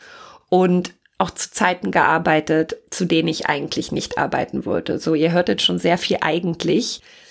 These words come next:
Mm, ich habe jetzt für mich als Learning mitgenommen fürs nächste Mal und jetzt auch in den letzten zwei Wochen noch entsprechend verbessert,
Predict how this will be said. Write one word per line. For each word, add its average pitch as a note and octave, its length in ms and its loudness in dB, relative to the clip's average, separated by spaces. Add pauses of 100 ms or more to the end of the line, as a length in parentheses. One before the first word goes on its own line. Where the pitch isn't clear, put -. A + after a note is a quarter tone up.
(320)
Mm, F#3+ 340 4 (320)
ich - 200 4
habe F#3+ 160 2
jetzt - 140 -4
für - 100 -6
mich G3+ 260 2
als - 220 0
Learning F3 400 4
mitgenommen D#3+ 800 2
fürs - 400 -2
nächste F3 340 2
Mal D3+ 480 0
und - 180 -2
jetzt - 280 2
auch F3 280 4
in D#3 100 0
den D#3+ 120 0
letzten E3 340 0
zwei D3+ 300 0
Wochen D#3 320 0
noch D3+ 160 0
entsprechend E3 500 -2
verbessert, - 680 -2